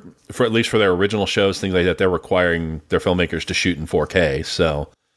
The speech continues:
Amazon's got some stuff on four K, in four K as well. So you can, you can kinda look around, check that stuff out. I also wanna talk, uh, obviously, with Christmas right around the corner,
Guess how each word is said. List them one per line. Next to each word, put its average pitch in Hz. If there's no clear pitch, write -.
Amazon's 107
got 101
some 107
stuff 92
on 90
four 92
K, 92
in 90
four 90
K 90
as 80
well. 85
So 80
you 85
can, 85
you 107
can -
kinda 92
look 87
around, 80
check -
that 82
stuff -
out. 78
I -
also 160
wanna 156
talk, 117
uh, 101
obviously, 117
with 101
Christmas 113
right 104
around 104
the 95
corner, 101